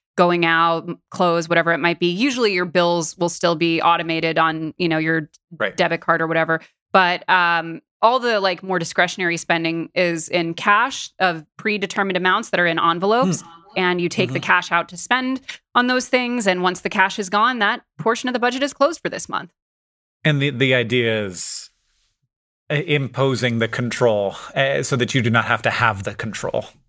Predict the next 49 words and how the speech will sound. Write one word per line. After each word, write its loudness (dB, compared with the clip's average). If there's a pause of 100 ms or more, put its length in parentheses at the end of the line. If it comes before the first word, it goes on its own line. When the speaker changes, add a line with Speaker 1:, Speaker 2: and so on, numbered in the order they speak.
(100)
Speaker 2:
Like, -20
Speaker 1:
Imposing 2
Speaker 2:
you, 0
Speaker 1:
the 2
Speaker 2:
you -2
Speaker 1:
control. 4
Speaker 2:
create 0
the 4
self-control 2
ahead 0
of -4
time. -2 (180)
It's, -8 (100)
it's 0
a 4
lot 4
easier. 0
This 2
is -2
like 4
not 2
buying 2
Oreos 0 (120)
versus 0
not 2
eating 0
them 0
once -2
they're 0
in -6
your -8
house. -10 (140)
Speaker 1:
It's 2
imposing 0
the 2
control, 2
but 0
it's -4
also 0
having 0
a -2
very 0
tactile 0
and -4
visual 0
representation -2
of -4
how 2
much -2